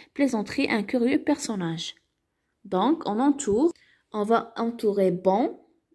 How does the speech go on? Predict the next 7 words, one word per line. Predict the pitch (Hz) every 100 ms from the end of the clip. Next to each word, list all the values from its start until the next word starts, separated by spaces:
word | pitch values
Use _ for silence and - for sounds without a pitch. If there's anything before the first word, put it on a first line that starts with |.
| _ -
Un | 220
bon | 233 214 214
repas, | 226 277 320
on | 233
va | 202 202
entourer | 233 233 226 202 190 175
bon. | 185 202 339